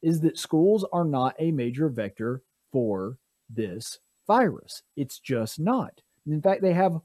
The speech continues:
lower rates than the communities that they reside in.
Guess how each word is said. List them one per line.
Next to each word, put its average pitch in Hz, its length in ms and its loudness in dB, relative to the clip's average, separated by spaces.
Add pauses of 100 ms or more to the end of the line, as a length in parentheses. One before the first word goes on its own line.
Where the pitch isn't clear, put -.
lower 220 580 6
rates 98 560 -6 (480)
than 175 140 4
the 165 80 6
communities 131 800 -4 (340)
that 151 200 -2
they 160 160 8
reside 113 540 -4
in. - 280 -18